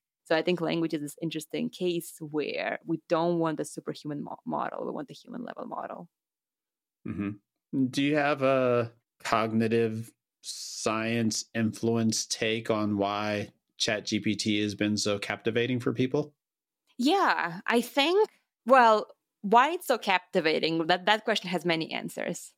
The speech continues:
Speaker 1: right? So
Speaker 2: Uh-huh.
Speaker 1: on one hand, it's free and easy to interact with. And so it's easy for a person who's not technical to play around with it, right? It's just, like, a cool new toy.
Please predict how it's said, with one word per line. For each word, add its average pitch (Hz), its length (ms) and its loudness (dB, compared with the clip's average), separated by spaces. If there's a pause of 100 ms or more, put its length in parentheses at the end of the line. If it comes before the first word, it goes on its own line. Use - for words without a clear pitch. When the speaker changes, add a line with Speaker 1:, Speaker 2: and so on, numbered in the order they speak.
(300)
Speaker 1:
right? 170 320 2
So - 160 4
Speaker 2:
Uh-huh. - 100 2
Speaker 1:
on 208 160 4
one 254 240 4
hand, 214 600 2 (460)
it's 208 180 0
free 208 640 0
and 180 200 -2
easy 185 220 0
to 180 100 0
interact 170 600 0
with. 170 240 4
And 160 220 -2
so 156 640 2 (100)
it's - 240 0
easy 196 320 0
for 170 300 0
a 170 60 -2
person 180 360 -2
who's 160 220 -4
not 175 240 -2
technical 151 640 -4
to - 100 -10
play 160 260 -2
around - 400 -4
with - 120 -20 (120)
it, - 80 -10 (320)
right? 156 180 -2
It's 160 140 0
just, 151 140 -8
like, - 120 -10
a - 40 -8
cool 185 240 -2
new 156 200 0
toy. - 420 -12